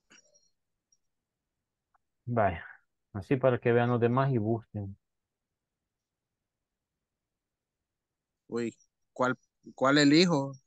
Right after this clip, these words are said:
Speaker 2: Me salen un montón de opciones cuando le doy share.
Speaker 1: <laughs> Busque, si le da el primero que es de pantalla, va a compartir todos los,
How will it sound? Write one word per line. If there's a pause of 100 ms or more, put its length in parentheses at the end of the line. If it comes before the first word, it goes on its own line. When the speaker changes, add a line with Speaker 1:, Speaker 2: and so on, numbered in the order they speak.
Speaker 2:
Me
salen
un
montón
de
opciones (100)
cuando
le
doy
share.
Speaker 1:
<laughs>
Busque,
si
le
da
el
primero
que
es
de
pantalla,
va
a
compartir
todos
los,